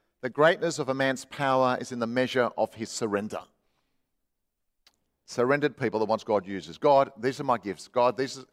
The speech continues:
these are the times. God, this is who I am. Please take me." One of the great Christian leaders of the twenty, twentieth century was the late Bill Bright, the founder of what's called, what's called Campus Crusade for Christ,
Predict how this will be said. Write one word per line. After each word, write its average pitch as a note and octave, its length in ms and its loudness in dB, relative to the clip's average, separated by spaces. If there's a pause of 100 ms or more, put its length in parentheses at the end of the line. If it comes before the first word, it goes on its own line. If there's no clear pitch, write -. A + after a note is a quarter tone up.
(180)
these C3 180 -4
are C3+ 40 -6
the B2+ 100 -10
times. G2+ 400 -4 (180)
God, C3 260 0
this C3 140 -10
is D#3+ 100 -12
who C#3+ 120 -2
I A#2+ 100 2
am. G#2+ 80 -2
Please C3+ 240 -6
take G#2+ 280 0
me." G#2+ 180 -8 (760)
One A#3 120 4
of A#3 40 8
the F3+ 60 6
great F3+ 260 4
Christian E3+ 360 0
leaders F#3 260 6
of C#3+ 100 -2
the C#3+ 80 -2
twenty, D3+ 380 0
twentieth F#3 420 0
century C#3 360 -2
was C3 160 -4
the D3+ 80 4
late D3 260 2
Bill C#3 180 2
Bright, C3+ 640 2 (600)
the C#3 80 -4
founder F#3+ 360 4
of D3 160 2
what's D3 240 -2
called, C#3 400 0 (120)
what's F3 200 2
called A#2+ 320 -2
Campus E3 380 -2
Crusade C3+ 400 0
for C3+ 100 -14
Christ, C#3+ 560 -2